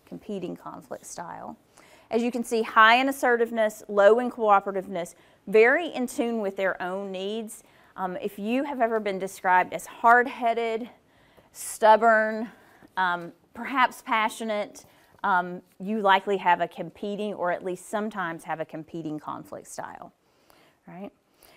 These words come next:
With that approach, you're gonna take a really firm stance. This is the way it has to be. It has to be this way. So these are for those performance issues that you can't give on,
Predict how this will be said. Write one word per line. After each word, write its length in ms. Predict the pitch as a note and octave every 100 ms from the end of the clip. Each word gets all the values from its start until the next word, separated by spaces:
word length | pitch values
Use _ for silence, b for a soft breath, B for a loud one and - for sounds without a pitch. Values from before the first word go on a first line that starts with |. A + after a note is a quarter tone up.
| b b _
With 300 | G#3 C#4+ F4
that 320 | D#4 E4 E4+
approach, 480 | F#4 - A#3 F#3+ -
you're 100 | A#3+
gonna 140 | C4+
take 220 | A3 B3+ G#3
a 40 |
really 360 | F3+ G#3 A#3+ A#3+
firm 400 | - G#3+ G3 F#3+
stance. 420 | - F3+ D3 -
This 260 | F#3 G#3+
is 140 | B3 A3+
the 100 | A#3
way 220 | G3 F3
it 80 | E3+
has 320 | E3+ D3+ -
to 80 | D3+
be. 320 | B2 D#2+ E3+ _ _ _ _ _ _ _ _
It 80 | -
has 280 | - F#3+ -
to 80 | F#3
be 160 | F3
this 300 | D#3+ D#3+ D3+
way. 320 | D#3 - - - b b b b
So 380 | - A3+ G3 G3 - -
these 360 | A3 C#4+ E4+
are 200 | B3+ G#3+
for 400 | G#3+ - G3+ F#3+
those 280 | F3+ F3+ F3+
performance 640 | - G3 - B3 B3+ A3
issues 360 | - - B3 A#3
that 120 | G3+
you 140 | - F#3
can't 320 | - F#3 E3
give 200 | F#3 G3
on, 340 | A3+ A#3+ D4